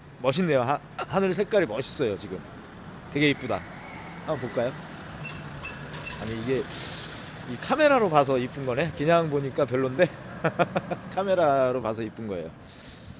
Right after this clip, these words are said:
자, 좋아요, 구독, 댓글 많이 부탁드리겠습니다, 사장님들. 그리고 질문하실 내용 있으시면 언제든지 댓글 달아주시고요.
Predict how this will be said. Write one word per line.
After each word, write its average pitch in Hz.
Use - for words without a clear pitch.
자, 120
좋아요, 175
구독, 170
댓글 147
많이 123
부탁드리겠습니다, 123
사장님들. 104
그리고 110
질문하실 151
내용 123
있으시면 117
언제든지 127
댓글 110
달아주시고요. 104